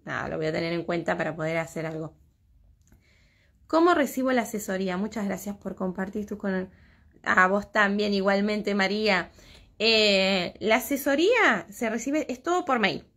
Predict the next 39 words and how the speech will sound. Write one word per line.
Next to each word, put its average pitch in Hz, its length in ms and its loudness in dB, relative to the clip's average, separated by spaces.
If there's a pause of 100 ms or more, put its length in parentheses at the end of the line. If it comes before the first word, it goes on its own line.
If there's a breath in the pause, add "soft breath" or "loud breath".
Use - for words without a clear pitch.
(180)
¿sí? 294 480 -4
Todo 220 200 -2
por 190 140 -2
mail. 156 200 -4
Por 180 220 -4
eso 202 160 -4
es 226 60 0
importante 240 580 -2
que - 260 -6 (840 soft breath)
ahora 185 400 4
escribís 196 440 -2
asesoría, 254 800 -2 (120)
te 185 120 -4
llega 202 640 2 (380)
un 220 340 0
mensaje, 208 800 0
¿sí? 240 260 -2
Acá 196 420 2
a 226 100 4
Instagram 302 680 2 (400 loud breath)
con 226 240 4
el 208 160 4
link 240 240 0
para 175 320 -4
poder 185 260 0
sumarte 208 460 0
a 190 60 0
la, 196 120 0 (180)
a 175 120 -4
la 170 120 -2
asesoría, 302 800 0
¿sí? 226 260 -6
Te 214 100 -6
inscribís 220 560 -4
a 208 100 -2
la 202 100 -2
asesoría 294 760 0
y 277 380 -2
ahí 233 500 2